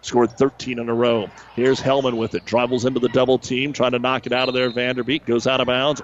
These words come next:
Last touched by West Side with eighteen seconds remaining. The New West postgame show coming up.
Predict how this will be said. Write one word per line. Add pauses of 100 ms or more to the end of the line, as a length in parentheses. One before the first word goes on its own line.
Last
touched (540)
by
West
Side (640)
with
eighteen
seconds
remaining. (880)
The
New
West
postgame
show
coming
up.